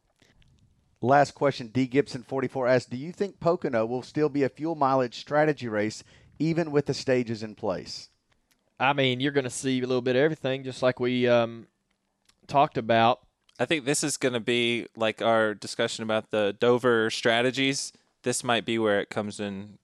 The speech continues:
Speaker 2: Yeah.
Speaker 3: Because track position is so big at
Speaker 2: It's gonna be
Speaker 3: Pocono.
Speaker 2: interesting at places like Pocono and Indy, where you, at Indy for sure, where you can pit without getting lapped.
Speaker 3: Yeah.
Speaker 2: Uh, what will guys do?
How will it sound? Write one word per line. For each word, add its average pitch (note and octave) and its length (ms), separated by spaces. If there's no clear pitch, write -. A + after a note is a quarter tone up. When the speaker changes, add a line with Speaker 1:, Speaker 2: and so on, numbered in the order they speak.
Speaker 2:
Yeah. G2+ 160
Speaker 3:
Because G#2+ 480
track C3 300
position A2 360
is G2 100
so A2+ 460
big G#2+ 280
at G2+ 220
Speaker 2:
It's F3 180
gonna G#3 200
be D#3+ 80
Speaker 3:
Pocono. D#3+ 100
Speaker 2:
interesting C#3 480
at - 240
places B2+ 380
like A#2 260
Pocono A#2 540
and G#2+ 180
Indy, A#2 320
where G#2+ 160
you, A2 300
at A#2 120
Indy C#3 200
for A2+ 140
sure, C3+ 280
where A2+ 140
you A2+ 100
can G2+ 140
pit - 260
without G#2+ 340
getting G#2+ 220
lapped. G#2 460
Speaker 3:
Yeah. E2+ 220
Speaker 2:
Uh, F2 360
what F2+ 200
will G2+ 80
guys F#2+ 300
do? G2 460